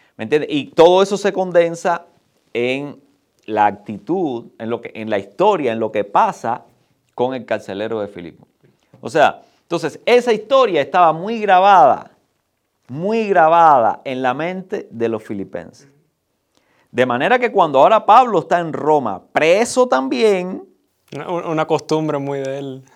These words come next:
Speaker 1: hay que entender la dinámica de pensamiento a partir de la experiencia anterior de los filipenses. Ellos le mandan a la gen-, a, le mandan a un hombre allí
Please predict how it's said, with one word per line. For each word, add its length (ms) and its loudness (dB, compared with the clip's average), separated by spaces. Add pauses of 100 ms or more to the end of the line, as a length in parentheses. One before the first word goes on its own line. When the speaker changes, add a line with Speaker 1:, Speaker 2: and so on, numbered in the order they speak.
(140)
Speaker 1:
hay 180 4
que 80 6
entender 420 4
la 140 8
dinámica 720 4
de 100 2
pensamiento 1120 -4
a 100 0
partir 240 -4
de 80 -2
la 80 0
experiencia 440 -4
anterior 400 -4
de 120 -6
los 100 -4
filipenses. 560 -4
Ellos 160 0
le 100 0
mandan 340 -6
a 60 -4
la 120 0
gen-, 260 -10
a, 140 -4
le 120 -6
mandan 240 -4
a 40 -6
un 100 -10
hombre 260 -2
allí 380 -6